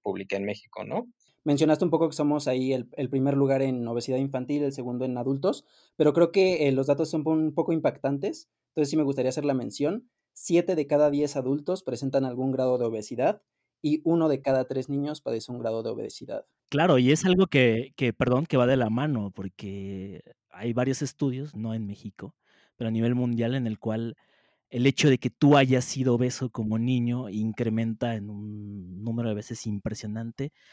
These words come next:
Speaker 3: la probabilidad de continuar siendo obeso o de ser obeso en la, en la edad adulta. Me, no sé si quedó claro. Es decir, si fuiste obeso de niño, pudiste haber tenido un desarrollo.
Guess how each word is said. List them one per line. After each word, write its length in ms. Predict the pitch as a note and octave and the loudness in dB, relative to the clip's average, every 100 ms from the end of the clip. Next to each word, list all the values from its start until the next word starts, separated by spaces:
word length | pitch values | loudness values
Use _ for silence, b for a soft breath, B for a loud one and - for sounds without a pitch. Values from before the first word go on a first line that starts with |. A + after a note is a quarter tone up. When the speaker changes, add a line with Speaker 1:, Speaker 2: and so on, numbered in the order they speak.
| b - | b -6
Speaker 3:
la 160 | A2 | -6
probabilidad 640 | - A2 G#2 G#2 G#2 G#2 A2+ | -2 -2 -2 -2 -4 -4 -6
de 300 | A2+ G#2+ - _ | -6 -6 -10 _
continuar 460 | - B2 B2+ A#2+ C3+ | -2 2 2 4 2
siendo 260 | E3 D#3 D3+ | 2 2 2
obeso 360 | D3 - D#3+ | 0 -2 -6
o 80 | A#2+ | -6
de 80 | A#2 | -8
ser 200 | - C#3 | -2 0
obeso 520 | B2+ C#3 - A2 G2+ | 2 0 -6 -12 -14
en 140 | G2 G2+ | -14 -14
la, 260 | F#2 G#2+ _ _ _ _ _ | -16 -18 _ _ _ _ _
en 80 | A2 | -4
la 80 | A2+ | -2
edad 200 | A2+ A2 | -2 -4
adulta. 540 | G2+ G#2 - F2+ G2+ | -4 -6 -8 -12 -12
Me, 220 | G#2 G#2 - | -10 -10 -8
no 160 | A#2 | -8
sé 140 | A#2 B2+ | -8 -10
si 140 | A2 | -8
quedó 220 | - A2+ | -2 -2
claro. 440 | - B2 A#2 C#3 D#3+ b b b | 0 0 0 0 -4 b b b
Es 100 | A2+ | -4
decir, 240 | B2+ C#3 B2+ | -2 -2 -2
si 140 | B2 | -2
fuiste 800 | - C#3+ - D#3 D3 C#3 C3 B2 | -2 -6 2 4 6 4 2 2
obeso 720 | A#2+ A#2+ C#3+ - D#3+ D3+ C#3+ | 2 2 2 0 -2 0 0
de 140 | A#2+ | -2
niño, 440 | A#2+ C3+ D3 D3+ D3+ - | -2 -2 0 0 -2 -4
pudiste 440 | A#2 B2+ - C3 | -4 -4 -4 -2
haber 240 | A#2 A#2+ A#2+ | 0 -2 -2
tenido 320 | B2 A#2+ A#2+ | -2 -2 -2
un 100 | A#2 | -2
desarrollo. 840 | A2 A2+ - A#2+ B2+ B2 C3 C#3 | -6 -8 -2 -2 0 0 -2 -4